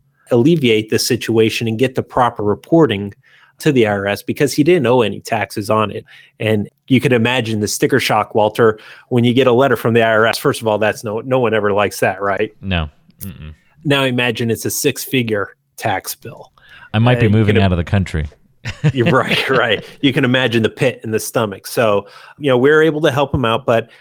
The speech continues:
Speaker 1: but absolutely, um, Gretchen, you're only gonna pay the tax on what is ever determined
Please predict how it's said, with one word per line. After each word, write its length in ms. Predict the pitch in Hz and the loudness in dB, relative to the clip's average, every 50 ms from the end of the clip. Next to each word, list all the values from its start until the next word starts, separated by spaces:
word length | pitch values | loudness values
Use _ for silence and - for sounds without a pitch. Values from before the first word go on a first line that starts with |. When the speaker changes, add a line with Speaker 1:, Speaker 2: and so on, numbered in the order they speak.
| _ _ | _ _
Speaker 1:
but 80 | - 120 | -2 0
absolutely, 880 | 131 135 139 - - - 160 143 143 143 135 120 135 135 131 131 127 127 | 0 0 0 -2 -4 -4 -2 -2 -2 -2 -4 -4 -4 -2 -2 -2 -2 -2
um, 240 | 120 117 110 110 | -2 -4 -6 -4
Gretchen, 520 | 107 123 120 123 120 - - 131 123 123 120 _ _ _ _ _ _ _ | -2 -2 -2 -2 -2 -2 -4 -4 -4 -4 -6 _ _ _ _ _ _ _
you're 300 | - 123 117 127 127 135 135 | -6 -2 2 2 2 2 2
only 260 | 135 135 147 151 151 | 2 2 2 2 0
gonna 180 | 135 147 139 135 | 0 0 -2 -2
pay 280 | 131 - - 131 123 123 | -2 -2 -2 -2 0 0
the 120 | 120 117 | -2 -4
tax 720 | - - - 113 107 107 107 - - - - - - - _ _ _ _ _ _ _ _ _ _ _ - | -6 -6 -6 -6 -6 -6 -8 -10 -12 -14 -12 -14 -16 -18 _ _ _ _ _ _ _ _ _ _ _ -2
on 640 | 113 110 110 104 98 98 98 98 98 95 98 98 - _ _ _ - | 0 2 2 2 2 2 0 0 -2 -4 -8 -12 -14 _ _ _ -12
what 260 | - 113 110 110 107 | -6 -2 -2 0 2
is 180 | 110 104 - - - | 0 0 -2 -4 -2
ever 500 | 123 123 120 117 123 123 120 113 110 _ - | -2 -2 0 0 0 0 0 -2 -4 _ -6
determined 540 | 120 107 - - 123 113 104 104 101 98 | -6 -6 -4 -4 -4 -4 -4 -4 -6 -8